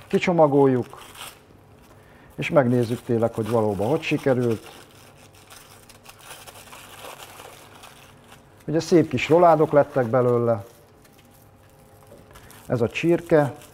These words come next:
és akkor a sertés is. Ugye húst tölteni tényleg nagyon-nagyon sok minden dologgal lehet, itt tényleg csak a fantázia szab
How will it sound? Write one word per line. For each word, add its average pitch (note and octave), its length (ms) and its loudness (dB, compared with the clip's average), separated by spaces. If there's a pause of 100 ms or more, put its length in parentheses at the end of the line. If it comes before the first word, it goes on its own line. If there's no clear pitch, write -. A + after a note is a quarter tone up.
(1160)
és - 180 -8
akkor A2+ 400 -4 (680)
a - 80 -8
sertés G2 680 -6
is. - 300 -12 (1400)
Ugye G3 160 2
húst A3 340 2
tölteni F#3 460 2
tényleg D#3+ 320 2
nagyon-nagyon D3 500 0
sok - 240 -6
minden B2+ 300 -2
dologgal B2 440 -2
lehet, D3 480 -2
itt - 220 -12
tényleg E3+ 280 -2
csak - 180 -10
a C#3 40 -6
fantázia B2+ 640 -4
szab A#2 180 -8